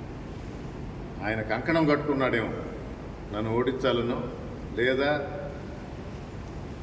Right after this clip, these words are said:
మా ఇద్దరికి ఫుట్బాల్ మ్యాచ్ జరుగుతూ ఉంటుంది, రాజకీయ మైదానంలో నేను కూడా ఏంటో చూపిస్తాను అని అన్నాడు.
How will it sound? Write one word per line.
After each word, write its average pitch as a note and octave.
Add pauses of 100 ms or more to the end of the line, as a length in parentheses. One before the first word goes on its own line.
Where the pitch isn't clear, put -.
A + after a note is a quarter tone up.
(140)
మా G#2+
ఇద్దరికి C#3
ఫుట్బాల్ B2+
మ్యాచ్ A2
జరుగుతూ G#2+
ఉంటుంది, F#2 (1800)
రాజకీయ B2+ (120)
మైదానంలో A#2 (140)
నేను B2 (100)
కూడా A#2+
ఏంటో A2+ (120)
చూపిస్తాను A2
అని G#2+
అన్నాడు. G#2